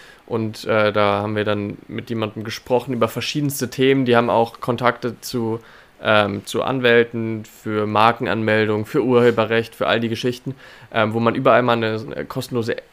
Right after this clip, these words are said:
ähm, Erstberatung bekommt. Das ist meistens dann kein verbindlicher Rechts-, ähm, Beistand, aber so eine Einschätzung. Und, ähm, das war auf jeden Fall was, was wir auch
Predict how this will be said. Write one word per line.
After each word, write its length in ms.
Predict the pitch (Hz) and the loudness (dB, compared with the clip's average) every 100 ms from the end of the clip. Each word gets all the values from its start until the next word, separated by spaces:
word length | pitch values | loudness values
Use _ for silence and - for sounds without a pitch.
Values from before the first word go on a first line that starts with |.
| - | -4
ähm, 400 | - 107 104 107 | 0 0 0 -4
Erstberatung 600 | - 120 - 120 120 127 113 | -2 -4 -2 2 4 4 0
bekommt. 380 | - 127 135 | 2 2 2
Das 120 | 117 107 | -2 -6
ist 120 | 110 | 2
meistens 380 | 120 120 123 - | 4 4 0 -2
dann 260 | 110 110 | -4 -4
kein 240 | - 110 113 | -2 -2 -2
verbindlicher 760 | 113 123 127 123 117 113 110 - - - | -4 -2 -2 -4 -2 -2 -2 -12 -20 -18
Rechts-, 600 | 117 123 139 - - - - | 2 4 4 -2 -6 -4 0
ähm, 440 | 123 120 120 113 - - - | 2 2 0 -6 -12 -6 4
Beistand, 580 | 127 131 - 127 123 | 6 4 4 2 2
aber 180 | 90 117 | 2 2
so 100 | 107 | 2
eine 160 | 113 73 | 2 4
Einschätzung. 720 | 113 139 - 143 - 143 131 - - - - - | 2 2 0 -2 0 -2 -2 -8 -20 -20 -20 -2
Und, 420 | 117 113 113 104 | 2 2 0 -4
ähm, 300 | - 110 107 | 0 2 2
das 160 | 107 110 | -2 4
war 80 | 117 | 4
auf 140 | 113 | 6
jeden 140 | 123 113 | 4 4
Fall 280 | 123 110 - - - | 6 6 2 -10 4
was, 240 | 120 120 | 6 6
was 160 | 120 123 | 2 4
wir 100 | |
auch 140 | 117 | 4